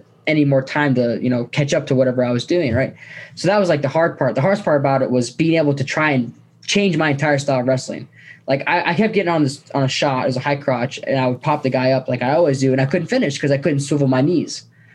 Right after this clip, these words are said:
I couldn't, like, move my body to a certain way. They would just grab, like, my ankle or something, and my knee wouldn't bend. And I ended up giving up takedowns from there when I always score from there. I have, like, a probably a high, almost, like, a hundred percent finish rate from there, and I'm getting scored on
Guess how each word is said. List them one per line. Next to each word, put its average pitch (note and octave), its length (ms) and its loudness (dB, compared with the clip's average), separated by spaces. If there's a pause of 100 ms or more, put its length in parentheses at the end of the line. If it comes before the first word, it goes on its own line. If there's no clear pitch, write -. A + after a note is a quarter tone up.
(280)
I C#3 60 -2
couldn't, C#3+ 200 -2
like, C3 140 0
move D3+ 240 4
my C3+ 140 2
body D#3+ 340 2
to C#3+ 100 -2
a B2 40 0
certain A#2+ 300 -2
way. A#2 160 -4
They D3+ 100 2
would D#3+ 100 2
just C#3 120 0
grab, D3 200 2
like, C#3 180 0
my C3 100 0
ankle C#3+ 320 -2
or A#2+ 80 -2
something, A#2+ 360 -2
and A#2+ 100 0
my B2 100 0
knee D3 340 2
wouldn't A#2+ 280 -2
bend. A#2+ 300 -2 (440)
And C3+ 200 2
I E3+ 200 0
ended E3+ 260 0
up D3 60 -2
giving D3+ 220 2
up C#3 140 -2
takedowns C3 460 -2
from A#2+ 140 -4
there B2 200 -2
when B2 220 -2
I C3+ 160 -2
always C#3 320 2
score B2+ 240 -2
from - 160 -10
there. - 240 -12
I - 40 -6
have, C3 100 0
like, C3 160 0
a A2 160 -4 (680)
probably D3 200 2
a B2+ 40 0
high, C#3 280 0
almost, C#3+ 280 2
like, B2 120 -2
a B2 60 -4
hundred C#3+ 180 2
percent C3+ 260 -4
finish C3 220 -2
rate A2 140 -6
from A2 160 -6
there, A2 180 -4
and C3+ 120 -2
I'm C3 80 2
getting B2+ 180 0
scored B2+ 360 -2
on E2 220 -8